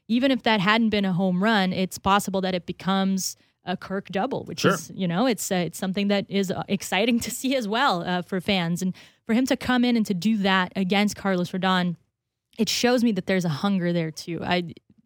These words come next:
Speaker 1: earlier when you were talking about things that we are buying, things that we aren't buying,
Speaker 2: Mm-hmm.
Speaker 1: I'll tell you right now, I'm buying a Captain Kirk bounce back
Speaker 2: Ooh, okay.
Speaker 1: season.
Speaker 2: All right.
Speaker 1: I really am. It, it seems like he is putting himself in a good position. And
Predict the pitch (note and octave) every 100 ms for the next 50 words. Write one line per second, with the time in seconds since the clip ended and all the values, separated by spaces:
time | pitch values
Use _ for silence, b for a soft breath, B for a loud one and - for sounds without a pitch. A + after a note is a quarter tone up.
0 | _ G#3 G#3+ G#3 F#3+ F#3+ F#3 - F#3 E3
1 | F#3 F3+ F3+ G3 G3 F#3+ F#3 F3+ G3 G3
2 | G#3 G3+ G3+ G3+ F#3+ F#3 F3+ G3 D4 B3+
3 | G3+ G3 G3 C3+ D3 G#3+ B - C4+ G4+
4 | F#4 F4+ D#4+ C4 B3 C4+ C#4+ D#4 D4 B3
5 | C4 C4 C4+ B3 B3+ - B3+ C#4 - -
6 | C4 F4+ D#3 - C#3+ E4 - - - C4
7 | C#4+ B3+ D#4 F#4+ B3+ D4+ - - B2+ A3+
8 | B3+ A#3 - - G4 G4 D#4 B3+ - A#3+
9 | A#3+ A3+ b b _ G#3 - C4+ B3 A3
10 | A#3 G#3+ G3 G3 - F3+ B3+ - G#3 G3+